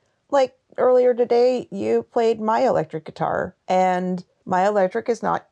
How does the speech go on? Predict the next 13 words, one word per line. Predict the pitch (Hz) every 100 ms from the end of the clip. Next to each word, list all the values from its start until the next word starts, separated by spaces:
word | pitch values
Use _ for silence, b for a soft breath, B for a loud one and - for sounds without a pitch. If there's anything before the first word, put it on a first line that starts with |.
| -
the |
same | 196 175 170
as | 202
your | 262 269
electric, | 190 - - - - _
or | - 185 190 180 - _ _ -
any | 208 208
of | 202 190 -
the | 175
ones | 190 185
that | - -
you | 185
play. | - -